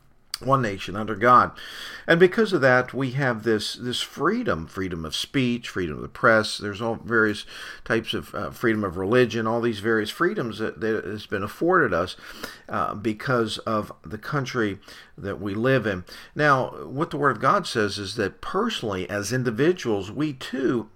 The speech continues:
have the liberty. We have freedom. And so don't be entangled again with the yoke of bondage. You know, as I think about,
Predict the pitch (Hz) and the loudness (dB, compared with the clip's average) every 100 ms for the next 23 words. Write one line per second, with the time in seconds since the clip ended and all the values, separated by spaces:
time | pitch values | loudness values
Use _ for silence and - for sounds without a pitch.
0 | 110 117 104 107 - 139 185 - 95 85 | -8 -6 -6 -6 -2 0 2 0 -2 2
1 | 113 113 - 143 214 160 78 71 - - | 0 0 -2 -2 -2 0 -2 -4 -12 -16
2 | - - 151 214 175 202 220 214 185 147 | -10 -6 0 0 2 -2 -2 -6 -4 -4
3 | 139 - 170 180 170 110 120 104 107 104 | -4 -4 -4 -2 -2 -2 -4 -2 -4 -2
4 | 104 113 - 95 90 87 - - 110 - | -4 -4 -4 -2 0 -2 -4 -10 -10 -4
5 | 123 135 120 90 71 - - - - - | 0 2 2 -2 -6 -12 -18 -16 -16 -2
6 | 147 139 123 123 117 170 143 123 113 107 | 4 6 4 0 0 0 4 6 6 2